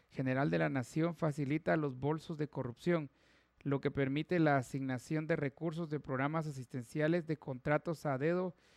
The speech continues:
el financiamiento de partidos políticos y la compra de votos para colocar a ciertos grupos en el poder.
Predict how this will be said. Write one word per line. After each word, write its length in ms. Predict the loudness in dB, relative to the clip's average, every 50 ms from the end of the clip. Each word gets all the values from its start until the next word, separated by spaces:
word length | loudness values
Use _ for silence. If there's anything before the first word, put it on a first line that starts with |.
| _ _ _ _
el 120 | -8 -6
financiamiento 760 | -4 -2 0 0 0 0 -2 -2 -2 -2 0 -2 -2 -2 0 -2
de 80 | -2 0
partidos 460 | 0 -2 -2 -2 -4 -4 -4 -4 -4
políticos 640 | _ -4 -4 -4 -4 -6 -8 -4 -4 -4 -4 -2
y 60 | -2
la 100 | -2 -2
compra 400 | -2 -2 -6 -6 -4 -2 0 2
de 100 | 2 2
votos 340 | 2 0 -2 -4 -4 -8 -6
para 240 | -4 -2 -2 -2 -2
colocar 460 | -4 -4 -4 -4 -4 0 2 2 2
a 60 | 2
ciertos 360 | 2 2 0 0 0 0 -2 -2
grupos 400 | 0 -2 -2 -2 -4 -4 -2 -4
en 120 | -4 -4
el 80 | -6 -6
poder. 400 | -4 -2 2 2 2 2 0